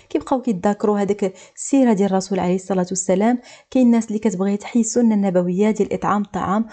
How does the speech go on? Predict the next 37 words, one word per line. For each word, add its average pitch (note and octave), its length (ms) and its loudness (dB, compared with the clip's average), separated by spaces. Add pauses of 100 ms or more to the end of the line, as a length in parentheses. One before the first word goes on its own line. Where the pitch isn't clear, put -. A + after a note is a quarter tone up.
(220)
وكتخرج G#3+ 580 -2
مثلا F#3+ 320 -2
صدقه G#3 680 0
على F3+ 240 -2 (300)
جوامع، G#3+ 680 0
على، F#3 160 0
آه، F3+ 560 0
الناس C4+ 360 2
اللي A3 100 4
ما G3 80 0
محتاجين G3 600 0
اكيد. C#4+ 380 0 (340)
فكيكونوا A#3+ 840 0
بعض A#3+ 120 0
الاشياء - 400 -2
بحال A3+ 200 -2
هكذا A3 240 -2
دينيه A#3+ 320 2
اكيد G#3+ 320 -4
كتبقى، G#3+ 460 -6 (380)
آه، G3 120 2
في F#3+ 140 -10
كل، B3+ 240 2
آه، F#3+ 680 0
بين A3+ 260 2
الانسان A#3 540 0
وبين G3+ 220 2
الله، F#3+ 260 0
فماشي F#3+ 420 -2
غ-، G#3+ 80 0
ما G3+ 140 2
غندخلش G3+ 320 -2
فيها - 180 0
انا G3 100 -4
في F#3+ 80 -2
هذه F#3 60 -2
الحلقه، G#3+ 420 -4